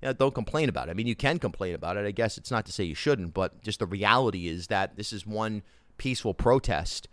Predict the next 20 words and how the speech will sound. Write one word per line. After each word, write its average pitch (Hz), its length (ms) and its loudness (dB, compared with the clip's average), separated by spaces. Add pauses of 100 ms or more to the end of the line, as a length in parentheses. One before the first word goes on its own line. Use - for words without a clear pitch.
(240)
opportunity, 92 720 0 (100)
and 98 160 -2
that 101 200 2
is, 92 320 0
uh, 92 180 4
to - 100 -8
go 104 140 4
vote. 113 260 2 (1300)
You 90 80 -4
know, 95 80 0
it's 104 200 -2
to - 40 -8
go 104 160 6
vote. 117 240 4
Now, 87 140 -2
one 131 200 2
thing 120 180 0
is 95 100 -4
for - 80 -12
sure 95 380 0